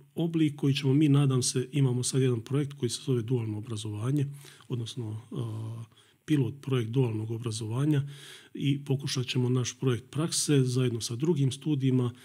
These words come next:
a, graditi dalje kako bismo pobliže spajali, a, naše studente i lokalna, a, poduzeća. Kad se tiče, a, možda novih radnih mjesta, firme imaju kapacitete, imamo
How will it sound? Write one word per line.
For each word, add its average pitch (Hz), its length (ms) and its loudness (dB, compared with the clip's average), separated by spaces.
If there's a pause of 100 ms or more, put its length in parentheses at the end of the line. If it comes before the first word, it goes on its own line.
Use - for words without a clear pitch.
(260)
a, 120 400 -2
graditi 135 420 0
dalje 143 380 0
kako 135 280 -2
bismo 120 640 0 (640)
pobliže 135 500 -2
spajali, 131 680 -2 (500)
a, 117 260 -4
naše 123 260 0
studente 139 580 0
i 139 180 -2
lokalna, 117 580 -4 (140)
a, 123 440 -8
poduzeća. 110 600 -6 (720)
Kad 135 140 -4
se 135 120 -4
tiče, 160 500 0
a, 135 280 -2 (440)
možda 127 420 -4
novih 139 560 0
radnih 117 460 -8
mjesta, 113 460 -4 (960)
firme 147 220 2
imaju 135 220 4
kapacitete, 139 720 -4
imamo 120 260 2